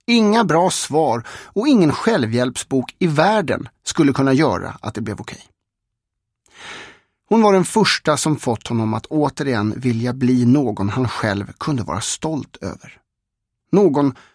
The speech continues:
som förtjänade att få vara med henne. Någon som inte ljög för henne.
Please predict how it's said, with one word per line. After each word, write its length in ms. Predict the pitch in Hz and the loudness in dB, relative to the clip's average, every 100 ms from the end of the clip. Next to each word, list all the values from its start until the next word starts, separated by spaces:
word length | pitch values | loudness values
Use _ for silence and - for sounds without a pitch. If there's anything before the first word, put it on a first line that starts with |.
| - | -8
som 260 | - 156 | -2 0
förtjänade 920 | - 175 - - 156 185 180 175 170 151 | 0 -2 0 0 2 4 2 0 -2 -6
att 120 | - | -8
få 160 | - | -4
vara 560 | 131 175 143 76 92 - _ _ | -2 0 -2 -4 -8 -10 _ _
med 260 | 123 120 107 | 0 0 -2
henne. 480 | - 165 131 160 156 _ _ _ _ _ _ _ _ _ _ _ - | -6 -6 -6 -8 -10 _ _ _ _ _ _ _ _ _ _ _ 2
Någon 420 | 180 185 151 156 | 4 4 2 0
som 140 | 165 180 | 2 2
inte 200 | 139 160 | 2 0
ljög 640 | 147 143 202 190 - - | 0 0 0 -4 -8 -14
för 240 | - 92 64 | -10 -8 -8
henne. 240 | - | -12